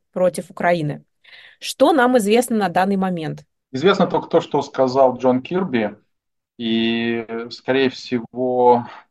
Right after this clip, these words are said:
Speaker 2: э, информация, полученная из закрытых источников,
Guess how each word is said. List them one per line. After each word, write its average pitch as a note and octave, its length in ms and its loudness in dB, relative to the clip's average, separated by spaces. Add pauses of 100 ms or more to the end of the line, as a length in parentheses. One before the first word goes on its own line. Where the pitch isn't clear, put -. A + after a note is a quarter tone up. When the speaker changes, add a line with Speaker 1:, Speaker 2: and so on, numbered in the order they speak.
(280)
Speaker 2:
э, A2+ 60 -12
информация, A#2 1200 2
полученная A#2 800 -4
из C#3 360 -2
закрытых B2 580 -4
источников, - 560 -10